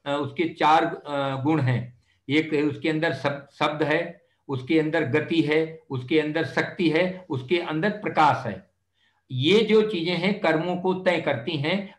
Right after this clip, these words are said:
ब्रह्मांड के अंदर। तो ये, ये स्थिति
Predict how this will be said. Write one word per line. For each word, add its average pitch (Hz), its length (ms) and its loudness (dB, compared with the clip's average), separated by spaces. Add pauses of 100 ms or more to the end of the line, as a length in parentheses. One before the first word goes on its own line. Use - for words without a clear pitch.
ब्रह्मांड 180 460 2
के 127 80 -4
अंदर। 107 400 -8 (520)
तो 202 120 4
ये, 233 680 2 (220)
ये 220 580 4
स्थिति 214 840 0